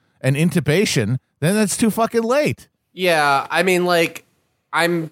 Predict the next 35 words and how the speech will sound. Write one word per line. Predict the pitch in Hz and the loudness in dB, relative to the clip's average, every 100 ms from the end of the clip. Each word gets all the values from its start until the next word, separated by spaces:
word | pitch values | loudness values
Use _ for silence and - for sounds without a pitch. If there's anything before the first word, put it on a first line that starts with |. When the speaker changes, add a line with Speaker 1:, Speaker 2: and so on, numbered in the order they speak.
| _ | _
Speaker 2:
tend | - 156 151 143 | -6 0 0 0
to | 143 | -2
sort | - 127 | 0 2
of | 113 | 2
think | 110 107 | 0 -2
there's | 98 90 98 | -2 -4 -2
nothing | 95 92 90 | -4 -2 -2
you | 80 | -4
can | - 87 82 85 | -4 -2 -2 -2
do, | 82 80 78 71 | 0 0 0 -2
but | 80 80 - | -2 -2 -2
I | 95 98 | -2 -2
do | 104 95 | 0 -2
think | 95 87 - - _ | -2 -6 -16 -20 _
there | 180 | -2
are | |
two | 180 247 | 0 -2
things | 202 196 143 | -2 -4 -2
that | 131 | 0
I | 117 | 0
think | 113 95 | -2 -6
might | 82 85 104 113 107 107 | -12 -4 -2 -2 -4 -6
move | 113 110 95 | -6 -6 -8
the | |
needle | 92 98 95 92 | -10 -8 -4 -4
a | 85 | -2
little | 87 87 | -2 -2
bit. | 87 87 82 - _ _ _ | 0 0 -2 -6 _ _ _
One | 117 127 151 | -14 -2 0
of | 151 | 2
them | 151 143 127 | 0 0 -2
would | 113 92 | -6 -6
be, | 98 | -6
like, | 95 85 82 - _ _ - 117 107 | -2 -2 -4 -8 _ _ -18 -14 0
like, | 107 98 | 2 2